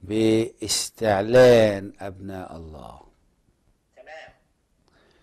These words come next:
Speaker 1: ف-، آه، بدون هذا الاستعلان فن-، فسنصير في مأزق كبير جدًا، لأنه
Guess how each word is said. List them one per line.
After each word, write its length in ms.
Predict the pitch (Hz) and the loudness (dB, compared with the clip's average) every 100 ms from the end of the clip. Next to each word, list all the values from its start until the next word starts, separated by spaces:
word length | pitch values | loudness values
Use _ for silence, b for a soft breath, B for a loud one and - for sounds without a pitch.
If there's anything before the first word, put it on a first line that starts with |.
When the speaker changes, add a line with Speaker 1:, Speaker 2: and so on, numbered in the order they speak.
| _ _ _ _ _ | _ _ _ _ _
Speaker 1:
ف-، 520 | - 92 95 92 92 _ _ _ _ _ _ - | -14 -10 -10 -12 -14 _ _ _ _ _ _ -16
آه، 300 | 98 95 98 - 120 | -14 -14 -16 -18 -6
بدون 720 | 117 120 117 175 220 202 180 | 0 0 0 -2 0 -2 -2
هذا 460 | 139 175 156 139 | 0 2 2 2
الاستعلان 1600 | 131 - 123 - - _ 127 120 113 120 123 123 120 120 117 95 87 _ _ _ _ _ _ _ _ _ | 0 -2 -10 -8 -12 _ 0 2 2 0 -2 -2 -2 -4 -8 -14 -20 _ _ _ _ _ _ _ _ _
فن-، 500 | 101 104 104 - 87 | -8 -8 -8 -12 -12
فسنصير 1080 | 95 92 117 110 113 101 - 139 143 135 117 | -10 -4 -2 -2 -4 -8 -8 -8 -6 -8 -12
في 360 | - 117 113 | -18 -14 -12
مأزق 920 | 110 110 127 - 107 107 107 120 - _ - | -12 -12 -12 -14 -16 -16 -10 -10 -12 _ -14
كبير 680 | 110 107 117 117 117 117 110 | -12 -12 -12 -10 -10 -10 -10
جدًا، 800 | 110 110 104 98 90 - 87 76 73 71 67 - _ _ _ _ _ _ _ _ _ _ _ _ _ _ _ _ _ _ _ _ _ _ _ _ _ _ _ | -14 -16 -16 -18 -20 -20 -20 -20 -20 -20 -20 -20 _ _ _ _ _ _ _ _ _ _ _ _ _ _ _ _ _ _ _ _ _ _ _ _ _ _ _
لأنه 920 | - - 135 123 110 117 123 127 123 | -14 -4 -4 -4 -6 -8 -8 -8 -12